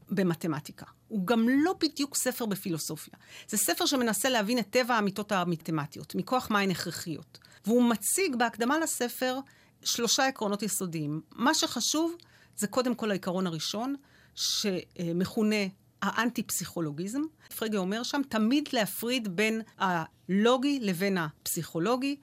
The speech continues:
בין האובייקטיבי לבין הסובייקטיבי. העיקרון הראשון, אפשר לראות בו מעין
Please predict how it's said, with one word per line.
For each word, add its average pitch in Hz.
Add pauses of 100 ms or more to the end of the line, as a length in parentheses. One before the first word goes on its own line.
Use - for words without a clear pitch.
(140)
בין 220
האובייקטיבי 269
לבין 190
הסובייקטיבי. 160 (380)
העיקרון 269
הראשון, 277 (300)
אפשר 247
לראות 233
בו 269 (180)
מעין 220